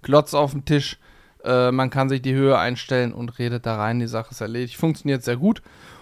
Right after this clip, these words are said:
Und ich hoffe, dass, ähm, der Ton jetzt auch sehr gut ankommt bei euch, dass sich alles super anhört und dass das in Zukunft nur noch besser wird,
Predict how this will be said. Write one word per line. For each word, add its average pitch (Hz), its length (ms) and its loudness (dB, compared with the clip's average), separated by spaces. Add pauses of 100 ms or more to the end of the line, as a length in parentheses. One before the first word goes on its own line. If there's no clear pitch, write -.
Und 190 160 6
ich 196 140 8
hoffe, 233 320 6
dass, 185 360 -2
ähm, 175 520 2 (140)
der 143 100 4
Ton 185 280 8
jetzt 165 200 0
auch 120 100 -4
sehr 110 200 -2
gut 110 100 -8
ankommt 202 360 2
bei 180 100 4
euch, 156 400 0
dass 120 180 -6
sich 120 220 -4
alles 117 420 -4
super 175 380 6
anhört 147 400 2
und 127 100 -2
dass 120 160 0
das - 160 -8
in - 140 -20
Zukunft 131 420 -4 (320)
nur 131 140 4
noch 107 120 0
besser 180 380 4
wird, 151 240 2